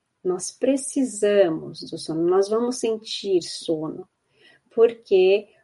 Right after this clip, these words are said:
o sono, ele é necessário pra que o nosso corpo físico descanse. A gente precisa desse descanso físico.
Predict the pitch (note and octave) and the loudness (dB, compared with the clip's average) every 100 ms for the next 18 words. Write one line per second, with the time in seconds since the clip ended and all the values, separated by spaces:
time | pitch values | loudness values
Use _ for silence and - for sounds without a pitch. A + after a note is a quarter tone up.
0 | _ A#3 A#3+ - - A3 A#3+ C4 G#3+ E3+ | _ -2 -2 -4 0 4 4 4 2 0
1 | - G3+ G#3+ A3+ A3+ B3+ C4+ B3+ - G3+ | 2 2 2 0 0 0 -2 -4 -2 -2
2 | A#3 C4+ G3 F3 G3+ G3+ A3 G#3+ C4 E4 | 0 2 2 2 -4 -4 -4 -2 -2 -4
3 | - C#4 A3+ G#3+ - - G#3+ A#3+ C4+ C4+ | -4 -2 -2 -4 -12 -4 -2 0 -2 -4
4 | C4+ D#4+ - C4 B3+ D4 - - - E3+ | -4 -6 2 4 4 0 -4 -8 -4 0
5 | F4+ - - C4+ D4 - - B3 E4 C4 | 0 -2 0 0 0 -6 -4 4 4 6
6 | F#3+ D#3+ D#3+ - E3+ F3+ - - F3 E3+ | 2 2 -2 -8 -10 -10 -10 -2 0 0
7 | F#3 - - E3 D#3 - - - | -6 -10 -8 -6 -6 -14 -18 -20